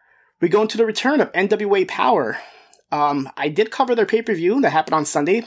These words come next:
Back for the Attack, so you can read the report on Post Wrestling dot com, but this is their first show.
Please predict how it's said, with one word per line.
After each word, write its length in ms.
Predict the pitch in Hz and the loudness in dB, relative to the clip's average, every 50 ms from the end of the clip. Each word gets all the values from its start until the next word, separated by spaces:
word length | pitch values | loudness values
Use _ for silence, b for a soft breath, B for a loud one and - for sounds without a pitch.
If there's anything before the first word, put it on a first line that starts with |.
| - _ | -2 _
Back 180 | 156 143 147 - | -2 -2 0 -2
for 80 | - | -4
the 100 | 156 147 | 0 0
Attack, 440 | 143 143 - 151 156 190 - - - | 0 0 0 0 0 0 -2 -4 -8
so 120 | - - | -2 -2
you 60 | 151 143 | -2 0
can 140 | - 147 | 0 -2
read 140 | 143 160 151 | -4 -4 -2
the 40 | 156 | -2
report 300 | 151 139 - - 160 - | -4 -4 0 0 2 2
on 80 | - 143 | 2 0
Post 260 | - 151 151 - - | 0 -2 -2 0 -2
Wrestling 300 | 151 - - 156 143 135 | -4 -2 -2 -2 -2 0
dot 180 | 139 131 131 | 0 -2 -2
com, 280 | - - 156 175 214 220 | -2 -2 0 0 0 0
but 120 | 220 233 | -2 -2
this 140 | 220 240 - | -4 -4 -4
is 80 | - 156 | -2 -2
their 80 | 156 | -2
first 340 | 139 - - 190 208 214 - | -4 -2 0 0 0 0 0
show. 380 | - - 175 160 156 151 - | 0 2 2 2 2 0 -4